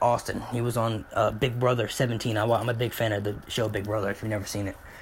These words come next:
And he was on Big Brother seventeen. And I remember watching it, and I remember he, I remember he used to be in N X T for a little bit and doing some stuff, but then he got hurt, but then I forgot all about him. But I never really recognized him like that until he was on Big Brother.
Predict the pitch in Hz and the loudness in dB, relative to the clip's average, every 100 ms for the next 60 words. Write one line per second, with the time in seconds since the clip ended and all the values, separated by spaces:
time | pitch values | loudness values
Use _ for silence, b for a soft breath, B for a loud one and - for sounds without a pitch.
0 | B - 107 107 135 135 127 120 123 127 | B -6 -4 2 2 4 2 2 2 2
1 | 113 - 117 107 123 120 127 185 185 151 | 2 0 -2 0 0 4 6 8 8 10
2 | 185 208 160 127 - 135 131 127 123 B | 10 8 4 4 2 4 4 2 -2 B
3 | B B B - - 185 196 175 170 175 | B B B -6 6 8 8 6 6 8
4 | 220 196 190 175 165 156 151 143 - 196 | 8 8 8 6 6 6 6 2 4 4
5 | 190 139 123 120 117 120 131 - 113 117 | 6 4 2 2 0 0 0 -2 0 -2
6 | - 131 139 127 - 120 104 107 110 120 | 0 0 2 2 2 -2 -2 0 0 0
7 | 110 113 110 110 104 110 117 101 110 123 | -2 0 0 0 2 2 0 0 0 2
8 | 131 131 107 117 127 135 139 143 143 156 | 2 2 2 2 4 4 6 4 4 4
9 | 151 B B B - 127 135 135 131 120 | 4 B B B 0 4 4 4 4 4
10 | 117 135 160 113 | 6 8 8 6